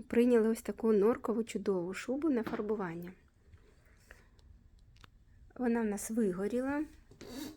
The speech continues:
Бачите, який колір вона мала, який має зараз.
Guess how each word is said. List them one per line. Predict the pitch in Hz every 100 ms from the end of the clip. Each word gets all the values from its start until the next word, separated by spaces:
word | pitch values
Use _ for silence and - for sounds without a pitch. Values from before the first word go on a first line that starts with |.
| _
Бачите, | 247 - - 185
який | -
колір | 180 196 185 202
вона | 190 180
мала, | 170 170 170 240 320 - - _ _ - - _ - _
який | 233 202 240
має | 262 214 233 240
зараз. | 190 156 170 -